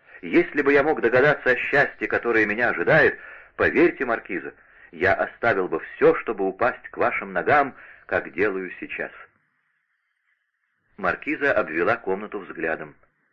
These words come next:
«Мы здесь одни?» — спросила она. «О да, отвечаю вам за это». «В самом деле», —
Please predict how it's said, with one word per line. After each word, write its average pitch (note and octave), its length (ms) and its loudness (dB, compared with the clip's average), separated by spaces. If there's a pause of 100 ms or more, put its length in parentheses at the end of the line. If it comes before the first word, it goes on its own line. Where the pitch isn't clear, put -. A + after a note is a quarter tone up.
(120)
«Мы E2 180 -8
здесь E2 260 -6
одни?» — E2 400 -8 (360)
спросила F#2+ 460 -2
она. F2+ 280 -2 (460)
«О F2 160 -2
да, G#2 300 4
отвечаю A2 580 -2
вам D#2 180 -2
за D2+ 80 -4
это». C#2+ 280 -2 (840)
«В - 240 -20
самом G2+ 400 -2
деле», — F2+ 340 0